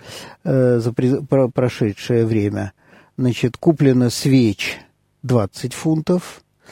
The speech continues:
на варенье чернил, орешков чернильных один фунт двадцать пять копеек, э, купоросу один фунт пять копеек, камеди один фунт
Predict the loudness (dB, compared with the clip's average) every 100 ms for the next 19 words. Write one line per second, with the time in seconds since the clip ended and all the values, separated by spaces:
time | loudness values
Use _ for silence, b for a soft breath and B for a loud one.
0 | B B B _ 2 4 4 2 2 2
1 | 4 4 4 2 0 2 4 4 6 4
2 | 2 0 4 6 4 2 -4 -4 0 2
3 | 4 2 2 -2 -4 -4 -2 0 0 -2
4 | -2 0 0 -2 -10 -6 -2 -2 -4 -4
5 | -4 -2 -4 0 2 2 0 -10 B B
6 | B B B B -8 -2 2 2 2 0
7 | 2 4 4 2 2 2 4 0 0 -2
8 | -4 -4 -8 -8 -6 -6 -4 -4 -2 2
9 | 2 2 -2 -16 B B B B B 2
10 | 4 4 2 2 2 2 0 0 0 -2
11 | 0 2 2 0 -6